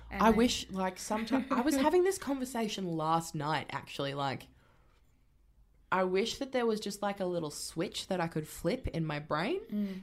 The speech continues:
Speaker 2: and just flip it off just for, like, a day.
Speaker 1: Yeah.
Speaker 2: And, and be that asshole who does not give a flying fuck about anyone else
Speaker 1: <laughs>
Speaker 2: and just do me.
Speaker 1: Do you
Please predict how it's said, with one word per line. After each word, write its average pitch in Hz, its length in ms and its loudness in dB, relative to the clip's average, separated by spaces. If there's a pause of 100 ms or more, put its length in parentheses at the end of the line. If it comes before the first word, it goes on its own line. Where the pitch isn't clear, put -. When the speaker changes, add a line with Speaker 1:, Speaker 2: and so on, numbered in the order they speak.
Speaker 2:
and 175 200 2
just 165 160 -4
flip - 380 -4
it 196 100 2
off 180 240 2
just 262 260 2
for, 277 140 2
like, 202 260 4
a 156 60 -4
day. 139 560 -2
Speaker 1:
Yeah. 185 220 -2 (380)
Speaker 2:
And, 156 320 0 (520)
and 160 240 0
be 175 220 4
that 175 280 -2
asshole 160 560 -2
who 151 120 -6 (180)
does 214 380 0
not 160 440 -2
give 165 220 -2
a 147 100 -4
flying 190 540 -2
fuck 175 460 0 (100)
about 143 320 -2 (260)
anyone 160 460 4
else - 500 -4 (340)
Speaker 1:
<laughs> 277 360 -2
Speaker 2:
and 190 200 6
just 226 240 2
do 320 200 4
me. 175 500 0 (580)
Speaker 1:
Do 262 80 4
you 262 380 4